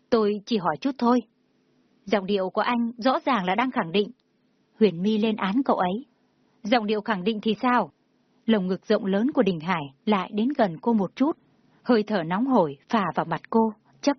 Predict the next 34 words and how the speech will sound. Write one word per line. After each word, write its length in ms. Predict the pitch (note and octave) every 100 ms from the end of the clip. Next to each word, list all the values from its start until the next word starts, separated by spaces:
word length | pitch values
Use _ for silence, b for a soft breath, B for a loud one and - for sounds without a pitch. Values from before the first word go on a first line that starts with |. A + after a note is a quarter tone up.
| -
vấn 200 | F#3 G#3 -
cô. 240 | G#3 F#3 - _ _ _ _ _ _
"Tôi 160 | - A3+
thích 240 | A#3+ E4 - -
thì 100 | G#3+
có 180 | G#3 G#3+
vấn 120 | C#4+
đề 180 | B3 F3
sao? 340 | A#3 A3+ G#3+ C#3+ _ _ _ _ _ _ _ -
Nhưng 300 | A#3 B3 A#3+
quan 240 | - C#4
trọng 180 | B3+ G#3
là 300 | G3 F3 E3 - _
tôi 240 | B3+ B3+ A#3+
không 140 | C4
thích 160 | A#3+ D4+
anh. 200 | B3+ A#3 G#3 _ _ _ _
Tôi, 360 | - C4+ C4+ A#3+ -
tôi 120 | D4+
là 80 | B3 G3+
một 140 | G3
con 140 | C4+ B3+
trai, 240 | C#4+ B3+ B3 _ _
làm 200 | B3+ C4
sao 280 | A3 C#4+ C#4+
có 100 | E4
thể 140 | A#3
thích 160 | G3+ D#4+
anh?" 260 | C4+ C4+ B3+ _ _ _ _ _ _ -
Huyền 220 | G3+ E3+
My 180 | B3 B3
chột 180 | A#3+ F#3
dạ 200 | G3+ F3+ G#3
biện 160 | G#3